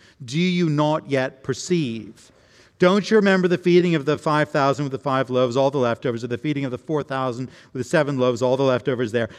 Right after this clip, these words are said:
How is it," verse eleven, "that you fail to understand that I did not speak about the bread? Don't you see that I am more than able by this point to provide bread?" That is not our concern here.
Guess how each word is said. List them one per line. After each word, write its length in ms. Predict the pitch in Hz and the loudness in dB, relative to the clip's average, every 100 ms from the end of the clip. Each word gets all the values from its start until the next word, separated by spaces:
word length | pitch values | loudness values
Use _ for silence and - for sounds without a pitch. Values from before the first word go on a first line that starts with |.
| - | -4
How 260 | 160 170 | 0 2
is 120 | 170 156 | 2 0
it," 100 | 139 | 2
verse 220 | 156 165 | 0 2
eleven, 480 | 131 120 113 127 120 - - | 0 0 0 -4 -6 -16 -6
"that 160 | 156 | -6
you 140 | 135 127 | -4 -10
fail 480 | - 170 151 156 160 | -8 -2 2 2 0
to 200 | 165 143 | 0 -2
understand 560 | 131 127 - 131 120 | -2 -4 -2 -2 0
that 100 | 117 | -2
I 100 | 117 | -2
did 220 | 107 123 110 | -2 -4 -4
not 180 | 117 | -6
speak 260 | - 120 98 | -6 -8 -8
about 320 | 113 104 101 | -8 -8 -10
the 80 | 101 | -12
bread? 420 | 92 92 87 92 _ 123 | -12 -10 -12 -16 _ -2
Don't 520 | 120 185 240 226 - | 2 4 4 -2 -4
you 140 | 202 175 | -2 -2
see 840 | - - - 214 190 139 107 135 | -4 -10 -2 0 0 -2 -6 -8
that 340 | 170 170 165 165 | -8 0 0 2
I 360 | 156 160 170 175 | 0 2 2 0
am 280 | 165 143 147 165 | -2 -2 -2 -2
more 380 | 147 180 208 220 | 2 6 6 6
than 160 | 202 | 4
able 340 | 180 175 156 123 | 4 4 2 2
by 200 | 131 123 | 0 0
this 180 | 131 - | -2 -4
point 440 | - 123 135 147 - - | -6 -2 -2 -4 -10 -4
to 120 | 175 | 0
provide 500 | 143 127 135 131 110 | 0 0 0 0 0
bread?" 360 | 143 135 120 120 | 2 2 0 0
That 160 | 151 | 0
is 140 | 156 127 | 0 -2
not 280 | 156 180 190 | 0 2 2
our 120 | 175 | 0
concern 480 | 185 156 175 151 123 | -2 -4 -2 -2 -4
here. 160 | 110 | -8